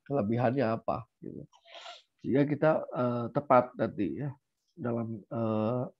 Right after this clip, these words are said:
mau menggunakannya juga menginterpretasikannya hasilnya gitu ya. Oke, kita lihat beberapa.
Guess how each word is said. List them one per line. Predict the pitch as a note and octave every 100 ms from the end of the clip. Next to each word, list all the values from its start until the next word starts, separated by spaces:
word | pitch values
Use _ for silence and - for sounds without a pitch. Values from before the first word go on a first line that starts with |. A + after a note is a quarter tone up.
| _ -
mau | A2 A2 -
menggunakannya | B2 A2+ A#2 A2 G2 F#2+ C#2+ D3 A#2
juga | A2+ C3+
menginterpretasikannya | C3+ C3 D3+ C#3+ - G#2+ A#2 G#2+ A#2 A#2+ A#2+ C3+ C3+ A#2 F2+
hasilnya | C3+ A2+ A#2 G2+ E2 - -
gitu | - - -
ya. | _ _ _ _ _ _ _ _ _ _ _ _ _ _ - - - - - - _ _ _
Oke, | - A2+ -
kita | - G#2+
lihat | F#2 A#2+ A2
beberapa. | A2+ G#2 G2 - A#2+ C3+ F#3